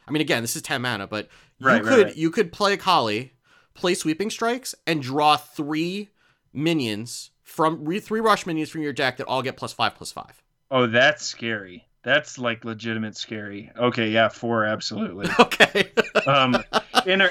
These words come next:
Speaker 2: in Arena, you'll probably pick this just because it's sort of, again, a soft A O E effect.
Speaker 1: Yeah.
Speaker 2: I'm waffling between three or four because I,
Speaker 1: I
Speaker 2: I
Speaker 1: think it's
Speaker 2: s-,
Speaker 1: probably
Speaker 2: I,
Speaker 1: a three in Arena. I,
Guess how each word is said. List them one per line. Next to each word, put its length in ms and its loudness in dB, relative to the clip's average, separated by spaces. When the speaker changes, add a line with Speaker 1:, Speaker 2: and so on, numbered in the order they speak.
Speaker 2:
in 140 2
Arena, 400 2
you'll 180 0
probably 560 2
pick 240 -8
this 320 -6
just 200 -8
because 580 2
it's 340 -8
sort 200 0
of, 180 -4
again, 300 0
a 60 -4
soft 380 2
A 200 -4
O 140 -4
E 160 -2
effect. 400 -2
Speaker 1:
Yeah. 260 2
Speaker 2:
I'm 240 0
waffling 440 4
between 340 -6
three 160 -4
or 60 -4
four 240 0
because 300 -2
I, 140 2
Speaker 1:
I 280 2
Speaker 2:
I 160 8
Speaker 1:
think 120 4
it's 60 2
Speaker 2:
s-, 40 -6
Speaker 1:
probably 220 8
Speaker 2:
I, 40 2
Speaker 1:
a 20 2
three 160 0
in 80 -4
Arena. 240 -4
I, 140 -2